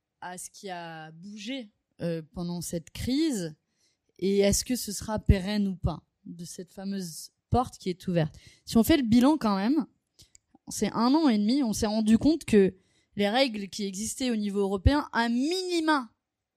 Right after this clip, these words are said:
nous aidaient pas à faire face à la crise, à maxima,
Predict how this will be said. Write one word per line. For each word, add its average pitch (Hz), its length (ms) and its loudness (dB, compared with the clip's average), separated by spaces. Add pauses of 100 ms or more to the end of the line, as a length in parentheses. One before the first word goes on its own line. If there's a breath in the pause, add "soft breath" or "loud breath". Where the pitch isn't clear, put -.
(460)
nous 208 240 -2
aidaient 214 180 2
pas 220 160 -2
à 196 40 -4
faire - 180 -12
face 175 240 -12
à - 40 -20
la 175 80 -14
crise, 302 400 -16 (640)
à 208 120 0
maxima, 277 720 2